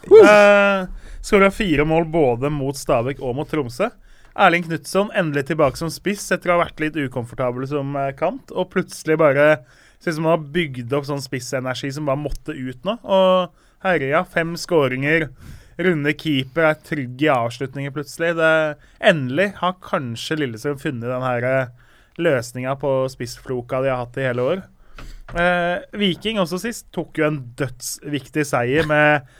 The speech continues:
Speaker 2: den her fantastiske headinga til Patrick Pedersen,
Speaker 1: <laughs>
Speaker 2: som, eh, eh, nei, de hadde jo kjempeflaks med at, eh, den gikk i mål og en megakeepertabbe. Men, eh, forskjellen på ett og tre poeng for Viking, der den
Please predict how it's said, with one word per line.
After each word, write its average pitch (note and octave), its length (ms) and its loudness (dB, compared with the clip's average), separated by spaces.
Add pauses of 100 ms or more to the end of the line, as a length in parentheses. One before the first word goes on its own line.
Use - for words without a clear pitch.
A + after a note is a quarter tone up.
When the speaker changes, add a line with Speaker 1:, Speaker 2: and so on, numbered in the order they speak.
(200)
Speaker 2:
den D#3+ 100 0
her D3 260 2
fantastiske D#3 1160 -2
headinga C3+ 400 0
til C#3+ 100 -4
Patrick C#3 360 -2
Pedersen, C3+ 560 2
Speaker 1:
<laughs> - 20 -12
Speaker 2:
som, E3 320 2
eh, D#3 320 6 (580)
eh, D#3 280 2
nei, C#3 200 -10
de D3+ 120 0
hadde D3 180 2
jo C#3+ 80 0
kjempeflaks C#3+ 680 -2
med D3+ 100 0
at, C#3 180 -6
eh, D3 160 4
den C3+ 260 0
gikk C3+ 140 -8
i C#3 80 -2
mål B2+ 180 0
og C#3 180 2
en C3 140 -6 (160)
megakeepertabbe. B2 960 -2 (480)
Men, F3+ 340 4
eh, F3+ 280 6
forskjellen C#3 640 -4
på D#3+ 160 -4
ett C#3+ 300 -10
og C#3+ 100 -4
tre C3 200 -2
poeng C3 360 -4
for C3 500 -2
Viking, B2 340 -8
der C3+ 100 0
den C3 240 -4